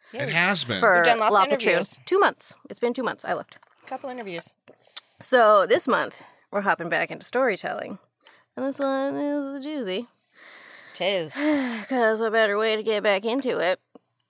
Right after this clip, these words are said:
Speaker 3: than with a good cult and their leader? So this month, we're gonna tell you all the story of David Koresh and the Branch Davidians.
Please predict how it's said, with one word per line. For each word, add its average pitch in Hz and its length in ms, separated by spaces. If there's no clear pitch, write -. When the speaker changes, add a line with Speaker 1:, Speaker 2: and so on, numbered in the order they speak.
Speaker 3:
than 190 180
with 190 180
a 196 60
good 196 220
cult 214 420
and 185 320
their 170 140
leader? 180 420
So 151 180
this 175 220
month, - 440
we're - 140
gonna 160 220
tell - 220
you 117 120
all - 100
the 196 80
story 208 300
of 214 120
David 262 320
Koresh 254 640
and 269 340
the 277 80
Branch 302 360
Davidians. 233 680